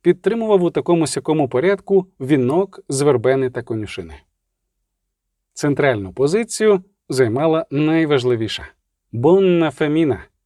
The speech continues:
та, до якої всі вони сюди прийшли. Висока, огрядна, прибрана у гостроверхий капелюх із чорного фетру, з-під якого буйними хвилями стікала на плечі полум'яно-руде волосся.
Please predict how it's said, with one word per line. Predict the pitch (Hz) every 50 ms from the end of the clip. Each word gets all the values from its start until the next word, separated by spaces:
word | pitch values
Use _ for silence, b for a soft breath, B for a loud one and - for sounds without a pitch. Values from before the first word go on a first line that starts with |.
| _ _ _ _ _ _ _ _ _ _ _ _ _
та, | - 139 180 202
до | 190 202
якої | 196 185 185 - 185 190 190
всі | 185 - - 165 160
вони | 147 151 160 170 165
сюди | - - 165 113 110 110
прийшли. | - 131 135 127 - 185 185 180 - _ _ _ _ _ _ _ _ _ _ _ _ _ _ _ _ -
Висока, | 131 143 131 - - 156 160 151 - 175 170 175 175 _ _ _ _ _ _ _
огрядна, | 156 120 98 95 113 131 143 139 143 156 156 147 131 - _ _ _ _ _ _ _
прибрана | - 202 240 233 202 196 190 180 175 165 160
у | - - 151 147 127
гостроверхий | 147 165 - - - 147 135 156 175 170 - - 156
капелюх | 135 - 147 131 - 147 151 185 190 185 -
із | 127 -
чорного | - - 160 151 190 190 170
фетру, | - - 202 220 208 151 104 - _ _ _ _ _ _
з-під | - - - 160 139 147
якого | 156 - - 190 185 175
буйними | 156 131 131 180 202 202 196 185 175 170 156
хвилями | - - 139 165 180 175 165 156 156 143
стікала | - - - 131 - - 143 143 139 135 131
на | 127 123
плечі | 120 - 147 151 147 - - 147
полум'яно-руде | 131 - 143 135 135 131 131 131 139 135 131 131 127 127 123 131 127
волосся. | 120 120 120 113 101 92 - - -